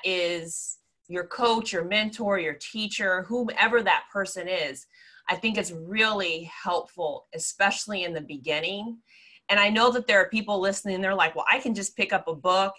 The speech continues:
and I can just, you know," and I always just say, look at, look at where your life is currently, 'cause that's a sum total of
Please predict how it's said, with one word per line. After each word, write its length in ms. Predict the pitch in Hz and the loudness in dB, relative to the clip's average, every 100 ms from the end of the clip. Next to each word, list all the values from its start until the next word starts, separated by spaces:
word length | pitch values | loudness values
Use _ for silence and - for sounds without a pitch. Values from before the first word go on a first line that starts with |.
| - | -8
and 160 | 160 - | -4 0
I 80 | 170 | 0
can 220 | 190 190 | 0 -4
just, 460 | 175 175 175 - - | 2 2 2 -4 -10
you 120 | 196 | -4
know," 420 | 180 160 156 156 160 - - | 0 2 2 -2 -6 -14 0
and 80 | 247 | 6
I 60 | 269 | 8
always 220 | 294 294 | 8 4
just 180 | 285 - | -2 2
say, 160 | 285 214 | 4 4
look 280 | 196 240 | 2 2
at, 140 | 262 247 - | 2 2 0
look 240 | 208 208 | -2 4
at 120 | 240 | 4
where 140 | 202 202 | 4 2
your 160 | 202 | 2
life 380 | 185 180 202 202 | 4 4 2 -2
is 360 | 196 202 247 - _ | 0 0 -2 -6 _
currently, 680 | - 180 196 240 262 302 302 _ | 2 4 4 2 -2 -2 -6 _
'cause 140 | 240 196 | -6 2
that's 300 | 190 190 202 | 2 2 -4
a 60 | |
sum 300 | 202 185 196 | -2 0 0
total 440 | 196 185 185 196 196 | 0 0 0 0 0
of 260 | 165 160 | 0 -4